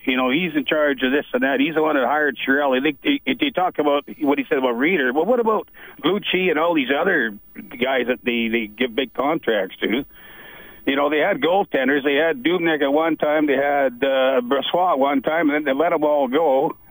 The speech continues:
And the upper management, like, I listened to Bob's show here a while back, uh, in the afternoon, and he said that they're, Wayne Gretzky, these guys aren't involved.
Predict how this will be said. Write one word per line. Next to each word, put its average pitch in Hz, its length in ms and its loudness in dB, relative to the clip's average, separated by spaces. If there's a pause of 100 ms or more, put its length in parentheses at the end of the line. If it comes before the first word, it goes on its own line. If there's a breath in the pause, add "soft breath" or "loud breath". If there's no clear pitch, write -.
(120)
And 139 180 2
the 165 100 2
upper 196 200 0
management, 160 560 0
like, 147 220 0
I 196 80 2
listened 226 340 0
to 220 80 0
Bob's 196 400 0
show 160 180 0
here 131 160 2
a 123 60 2
while 139 240 2
back, 127 300 0 (100)
uh, 131 320 2
in 123 60 2
the 135 100 0
afternoon, 143 480 0
and 110 140 -4 (400 loud breath)
he - 180 -2
said 143 200 0
that 143 180 -2
they're, 143 320 2
Wayne 156 260 0
Gretzky, 151 380 -2
these 131 160 -2
guys 135 240 -2
aren't 151 180 0
involved. 127 460 0